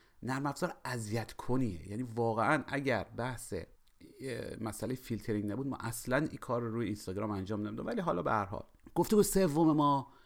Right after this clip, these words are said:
با رضا رفیع بود و رضا رفیع خیلی حال داد، چون راستش بخواین این برنامه تازه راه افتاده بود. خیلی‌ها شک داشتن که گفتگو بکنن. حالا نمی‌دونم چرا بعضیا فکر می‌کنن، حالا جالبه، ایوریا فکر می‌کنن ما مالکش نظامیم، اووریا فکر می‌کنن که ما ضد انقلابیم، نمی‌دونم با ما صحبت کنن فردا مثلاً از سر کار بیرون شما می‌کنن.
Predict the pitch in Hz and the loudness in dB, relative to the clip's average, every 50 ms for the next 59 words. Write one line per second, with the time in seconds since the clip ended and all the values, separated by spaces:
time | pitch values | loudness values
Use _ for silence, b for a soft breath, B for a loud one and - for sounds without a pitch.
0 | b b b b b b b b b - 120 117 113 98 95 113 104 95 87 - | b b b b b b b b b 4 6 6 6 6 4 2 2 2 0 -4
1 | - 85 - - - - - 170 185 202 180 151 170 151 151 151 - 151 - - | -8 -12 -12 -14 -8 2 4 4 6 6 4 4 6 6 6 4 2 -2 -4 0
2 | - 127 110 101 - - 80 80 67 - - 58 - - _ - - 135 135 139 | 2 2 2 2 0 -4 -8 -8 -10 -12 -14 -16 -18 -20 _ -10 -6 -6 -4 -4
3 | 127 110 - - 104 - 135 120 - 139 120 117 107 101 101 98 98 95 107 120 | -4 -6 -6 -8 -6 -6 -6 -6 -6 -6 -4 -2 -2 -2 -2 -2 -2 -2 -2 -2
4 | 120 120 117 113 - 104 101 107 135 151 139 123 - - 123 117 120 113 - - | -2 -2 -4 -4 -6 -6 -4 -2 0 0 -2 -2 -2 -4 -2 -2 -2 -2 -4 -8
5 | - - - 143 147 143 131 127 - - 127 123 - 117 117 - - 131 117 107 | -10 -4 -2 0 0 0 0 -2 -2 -2 -4 -2 -2 -4 -6 -4 -2 -4 -4 -4
6 | - 101 101 104 - - 113 107 117 117 117 113 117 - 113 117 113 113 107 104 | -4 -4 -4 -4 -4 -4 -4 -4 -2 -2 -2 -4 -4 -4 -2 0 0 0 -2 -4
7 | B B B B B B B B - 120 127 139 131 127 117 - - 127 117 107 | B B B B B B B B -2 0 2 4 4 4 2 2 2 0 2 4
8 | 110 113 117 110 113 110 107 - 113 113 107 117 B B - 170 202 170 143 156 | 6 4 4 4 2 0 0 0 -2 -2 -2 -6 B B 8 8 8 10 12 12
9 | 147 160 196 190 139 - - 160 156 151 160 156 156 160 170 196 214 - 208 202 | 12 12 12 10 8 6 4 2 8 10 12 12 12 12 12 10 10 10 8 4
10 | 185 156 180 180 190 180 175 180 185 170 147 143 139 131 127 - - - 127 113 | 4 4 6 6 8 8 8 6 6 8 8 8 8 8 6 4 4 4 6 6
11 | 120 120 113 143 160 185 208 220 220 208 - - - 165 160 165 156 156 165 190 | 6 8 10 10 8 10 8 6 4 0 -2 6 10 12 12 12 12 12 12 10
12 | 214 214 - 208 196 196 170 185 180 190 196 170 175 180 185 185 147 147 139 131 | 8 8 8 6 4 4 2 2 2 2 2 2 2 4 4 4 4 4 2 4
13 | 135 143 139 135 135 127 143 151 160 - 180 185 180 180 170 175 170 165 160 156 | 2 2 2 2 4 4 6 6 6 4 4 2 2 2 2 2 2 2 2 0
14 | 143 135 147 151 151 - 143 127 127 123 123 - 139 143 147 - - 123 113 107 | 0 2 2 2 2 2 2 6 6 4 4 4 0 0 0 2 4 4 4 4
15 | 123 131 127 127 110 - 110 104 110 113 113 101 98 - - 110 110 - - 110 | 4 0 -2 -4 -4 -4 -4 -4 -4 -4 -4 -6 -4 -2 -2 -2 -2 -2 0 0
16 | 98 90 92 92 87 87 - - 82 87 87 - 95 90 92 95 | 0 0 -2 -4 -6 -6 -6 -6 -6 -6 -6 -8 -6 -6 -6 -8